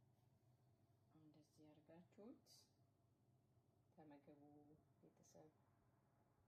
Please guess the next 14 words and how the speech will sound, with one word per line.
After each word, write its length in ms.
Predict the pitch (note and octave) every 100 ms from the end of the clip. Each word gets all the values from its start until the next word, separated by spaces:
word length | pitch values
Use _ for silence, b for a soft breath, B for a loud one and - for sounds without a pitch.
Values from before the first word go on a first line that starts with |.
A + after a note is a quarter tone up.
| - - - -
ብዬ 180 | D3+ D#3
እላችኋለሁኝ። 1000 | D#3+ D#3+ - F3 F3 E3 E3 E3+ F3+ F3 E3+ F3 F3
ስለምትመጡ 680 | - D#3+ E3+ F#3+ F#3+ F#3 - F#3+
ስለምታዩኝ 800 | F#3+ D#3+ D#3 D#3+ - D#3+ D3+ D#3 E3+ D#3+ - -
እንደ 220 | D3 D3 - D#3+ F3+
ሁልጊዜውም 640 | G3 F#3+ F#3+ F#3 F#3+ G3 F#3
በጣም 460 | F3 D#3 D#3 E3+ F3
በጣም 300 | D3+ - D3+
አድርጌ 260 | D3 D#3 D#3+
ነው 160 | F#3 G3
የማመሰግነው። 760 | G3 G3 G3 F#3 F#3+ F#3 F#3+ F#3+ - B B B B B - - - -
እ፣ 100 | F3+ F3 F3 E3+ E3+ E3 E3+ F3 F3
ሰብስክራይብ 760 | - F3+ E3+ - - E3+ F3 F#3+ -
አይለያችሁ፣ 1200 | D#3+ D#3+ E3+ E3+ F3+ G3+ G#3+ A3 - - G#3